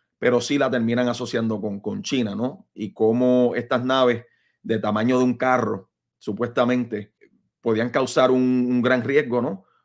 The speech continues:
Para los vuelos comerciales. Y eso se entiende, eso se entiende. Ahora, lo que yo cuestiono es esto. Si la misma milicia no ha podido identificar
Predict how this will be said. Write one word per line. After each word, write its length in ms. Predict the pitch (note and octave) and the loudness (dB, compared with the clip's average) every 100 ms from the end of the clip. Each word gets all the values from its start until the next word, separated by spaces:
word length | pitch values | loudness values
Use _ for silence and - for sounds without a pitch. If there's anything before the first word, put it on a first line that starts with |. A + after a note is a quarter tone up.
| _ _ | _ _
Para 240 | A2 G#2+ | -4 -2
los 120 | A2 | -2
vuelos 240 | G2+ A2+ A2+ | 0 -2 -2
comerciales. 600 | A2+ G2+ - F2+ F#2 - _ _ _ _ _ | -4 -4 -8 -14 -16 -20 _ _ _ _ _
Y 120 | - | -8
eso 120 | G#2+ F3 | -6 -4
se 120 | C#3 | -4
entiende, 600 | A2 A#2+ A#2+ G#2 F#2 _ _ _ _ _ | -2 -2 -2 -2 -8 _ _ _ _ _
eso 220 | - A#2 A#2 | -20 -14 -8
se 100 | A2+ | -8
entiende. 480 | G2+ G2 F2 D2 _ _ _ _ _ | -8 -12 -12 -18 _ _ _ _ _
Ahora, 640 | - G2 G#2 A2+ F#2+ - _ _ _ _ | -8 -2 0 0 -2 -10 _ _ _ _
lo 140 | A#2+ | -2
que 100 | A2+ | 0
yo 120 | B2+ | 0
cuestiono 360 | C3 D#3+ D3+ C#3+ | 2 0 2 0
es 80 | A#2 | 0
esto. 400 | F#2+ - - _ _ _ _ _ _ | -4 -10 -20 _ _ _ _ _ _
Si 720 | - D3 C3+ C3 B2+ B2 - | -4 0 2 2 2 -2 -6
la 220 | G2 B2 | -2 0
misma 240 | C#3+ E3+ | 0 0
milicia 380 | E3+ D#3+ D3 D#3+ | 0 0 0 0
no 100 | C#3 | 2
ha 100 | C#3 | 2
podido 640 | C#3+ C3+ C3+ B2 G2 - _ _ _ - | 4 4 4 2 0 -6 _ _ _ -2
identificar 1000 | A#2+ A#2+ A#2 A#2+ A2+ A2 B2+ A#2 G2 | 2 2 2 -4 -4 -2 0 -2 -4